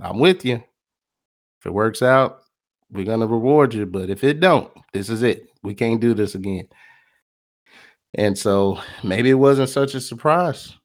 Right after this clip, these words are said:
to John. Maybe he knew it was, uh, he was on, on thin ice, even though it didn't really seem like it,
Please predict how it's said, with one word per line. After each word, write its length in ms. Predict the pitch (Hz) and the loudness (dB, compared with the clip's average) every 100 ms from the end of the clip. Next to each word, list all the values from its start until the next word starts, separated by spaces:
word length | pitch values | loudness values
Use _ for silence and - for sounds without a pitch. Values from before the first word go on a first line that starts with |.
| _ _ _ _ | _ _ _ _
to 100 | - | -12
John. 420 | 92 101 92 90 - _ _ - | -6 -4 -4 -8 -14 _ _ -6
Maybe 240 | 110 131 | -2 -2
he 200 | 135 160 | -2 -2
knew 480 | 160 170 175 156 131 127 _ - | 2 4 2 2 -2 -6 _ -6
it 240 | 113 - | -6 -4
was, 280 | 120 117 113 | -4 -4 0
uh, 320 | 120 117 113 _ _ _ _ | 0 0 -2 _ _ _ _
he 120 | 120 | -6
was 140 | 117 | -2
on, 200 | 123 117 - | 0 -2 -2
on 220 | 123 123 | -4 -4
thin 240 | 123 127 123 | -2 0 2
ice, 420 | 131 117 104 - - | 2 2 -2 -12 -4
even 260 | 120 120 | -2 2
though 140 | 120 117 | 4 4
it 80 | |
didn't 220 | 117 113 110 | 2 -2 0
really 180 | 110 | -2
seem 380 | 98 - 123 131 | -2 -4 -2 0
like 280 | 104 98 95 | 0 -2 -6
it, 180 | 113 | -12